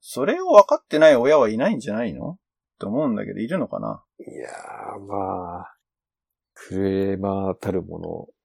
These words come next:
Speaker 2: そのさっき言った <laughs> 違いを変と言って問題を大きくする人がやっぱいるから、まあ、可能性は否めないよね。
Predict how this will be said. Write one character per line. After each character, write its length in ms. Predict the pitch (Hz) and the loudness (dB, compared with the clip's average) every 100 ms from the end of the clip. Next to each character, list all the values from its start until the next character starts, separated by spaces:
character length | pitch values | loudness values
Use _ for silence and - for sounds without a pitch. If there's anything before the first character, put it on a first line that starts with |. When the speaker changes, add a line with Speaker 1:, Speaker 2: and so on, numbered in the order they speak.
| _ _ | _ _
Speaker 2:
そ 140 | 90 | -10
の 100 | 87 | -2
さ 120 | - | -2
っ 120 | - | 0
き 20 | - | -4
言 80 | |
っ 40 | - - | -6 -6
た 260 | 87 85 - _ _ | -4 -4 -8 _ _
<laughs> 600 | _ _ - - 110 120 | _ _ -12 2 8 10
違 60 | 120 | 10
い 60 | 120 | 6
を 100 | 113 | 6
変 300 | 131 123 95 | 6 4 2
と 120 | 95 | -2
言 120 | 85 | -4
っ 20 | |
て 500 | _ - 90 78 - _ _ _ - | _ -6 -4 -2 -6 _ _ _ -8
問 160 | 101 | -4
題 180 | 98 101 | 0 2
を 180 | 98 98 | 4 4
大 80 | 95 | 2
き 120 | - | -2
く 80 | - | -12
す 140 | - | -6
る 360 | 82 85 - - _ | -6 -6 -8 -14 _
人 180 | _ 90 | _ -8
が 60 | 82 | -8
や 60 | |
っ 40 | - | -8
ぱ 100 | 80 | -10
い 40 | 80 | -4
る 140 | 95 | -4
か 140 | 104 | -4
ら、 260 | 85 76 - _ _ _ _ _ _ _ _ - | -6 -8 -14 _ _ _ _ _ _ _ _ -10
ま 540 | 87 82 82 80 80 | -6 -4 -4 -8 -12
あ、 20 | _ _ _ | _ _ _
可 160 | - 98 | -16 -6
能 120 | 104 | -4
性 140 | - | 2
は 60 | 101 | 2
否 80 | 95 | 2
め 180 | 95 | 0
な 100 | 87 | -2
い 20 | - | -4
よ 80 | |
ね。 80 | - | -8